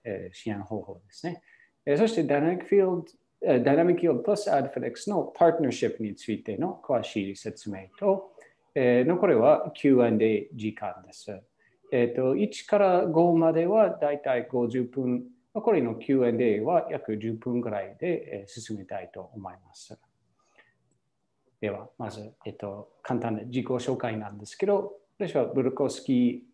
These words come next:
エヴァン、ダイナミックイールド日本のカントリーマネージャーになります。えー、山口さん、どうぞ。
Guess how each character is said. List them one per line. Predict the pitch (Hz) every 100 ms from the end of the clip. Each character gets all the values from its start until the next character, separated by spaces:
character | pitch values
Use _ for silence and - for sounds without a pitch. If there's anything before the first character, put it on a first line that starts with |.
| _
エ | 107
ヴ |
ァ | 95
ン、 | 92 - _ 135
ダ | 131
イ | 131
ナ | 135
ミ | 139
ッ |
ク | 139
イ | 143
ー | 135
ル | 113
ド | 127
日 | 123
本 | 120 101 104
の | 170 - _
カ | -
ン | 117
ト | -
リ |
ー | 117
マ | 113
ネ | 101
ー |
ジ | 90
ャ | 95
ー |
に | 92
な | 92
り | 95
ま | 92 92
す。 | - 101 90 _ _ _ _ _ _ - - _
え | 110 101 98 104
ー、 |
山 | 120 131
口 | 123 -
さ | 101
ん、 | 98
ど | 104
う | 101
ぞ。 | 101 104